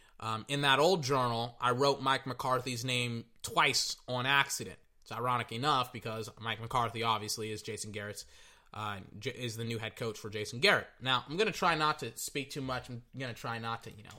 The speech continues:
just respond to every retort that everybody says about, uh, Jason Garrett and things of that nature. Because in reality, I'm,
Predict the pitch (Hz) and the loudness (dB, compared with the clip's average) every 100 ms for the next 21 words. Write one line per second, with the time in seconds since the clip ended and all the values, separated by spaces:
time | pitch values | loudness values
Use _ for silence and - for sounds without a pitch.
0 | - - - - - - - _ _ - | -18 -18 -16 -18 -20 -20 -20 _ _ -20
1 | - 143 - 226 202 175 160 151 135 - | -6 -4 2 8 8 10 8 6 0 -4
2 | - 160 143 - - - - - - - | 2 4 4 2 -10 -20 -20 -20 -20 -20
3 | _ _ - - 175 180 160 143 127 - | _ _ -10 0 4 4 4 2 0 -2
4 | 131 127 123 123 120 117 113 110 - 113 | -4 -2 0 2 2 0 -4 -6 -8 -10
5 | 113 104 113 110 104 98 107 101 104 101 | -10 -8 -6 -6 -8 -12 -14 -12 -12 -12
6 | 101 92 95 92 - - - - - - | -12 -14 -16 -18 -18 -18 -18 -20 -20 -20
7 | - - _ - _ _ _ - - - | -20 -20 _ -20 _ _ _ -20 -20 -10
8 | 135 127 127 120 113 113 113 104 | -4 -2 -2 0 2 2 0 -4